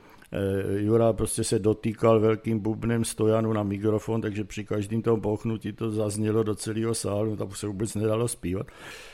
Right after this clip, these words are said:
No, tak to už jsme hráli takový ty špeky, že Good Vibrations od, od Beach Boys a Requiem for the Mazes od The Associations a, a svoje, svoje věci, takže tam už to bylo o něčem jiným, ale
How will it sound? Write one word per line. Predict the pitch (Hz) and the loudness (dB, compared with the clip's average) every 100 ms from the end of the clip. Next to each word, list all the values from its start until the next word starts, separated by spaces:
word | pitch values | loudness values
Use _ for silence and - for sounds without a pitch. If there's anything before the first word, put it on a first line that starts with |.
| - - | -20 -4
No, | 85 101 | 4 6
tak | 104 | 8
to | 110 | 6
už | 107 | 4
jsme | 113 104 | 6 6
hráli | 104 101 101 | 6 6 4
takový | 101 - 104 | 0 2 0
ty | 101 104 | 0 -4
špeky, | - 95 - 98 | -2 -4 -2 -2
že | 95 | 0
Good | 90 90 | -2 -2
Vibrations | 92 98 90 98 92 - 98 92 | -2 -2 -2 -2 -2 -4 -4 -2
od, | 92 90 | -4 -4
od | 90 95 87 90 90 87 | -4 -2 -2 -2 -2 -2
Beach | 87 90 92 | -4 -6 -2
Boys | 95 98 101 - | 0 2 2 0
a | 90 85 87 80 80 82 | -2 -2 -2 -4 -4 -4
Requiem | 90 - 95 95 92 | -4 -4 0 0 2
for | 98 92 | 0 0
the | 98 | 0
Mazes | 90 87 87 90 92 | 0 0 -2 -2 -2
od | 87 87 | -2 -4
The | 87 85 | -4 -4
Associations | 87 - 92 - 92 95 90 98 98 95 | -2 -2 -4 -4 -4 -4 -4 -6 -4 -4
a, | 82 | -6
a | 82 | -8
svoje, | - 90 90 87 | -4 0 0 -2
svoje | - 90 92 | -4 -2 0
věci, | 80 90 - 101 | -2 -4 -4 -4
takže | 90 90 98 - - - _ | -4 0 -2 -2 -14 -20 _
tam | - 113 | -2 0
už | 117 | 0
to | 127 | 0
bylo | 110 120 | 2 2
o | 117 | 2
něčem | 120 123 127 113 | -2 -2 -2 0
jiným, | 113 127 | 2 2
ale | 131 127 | 4 2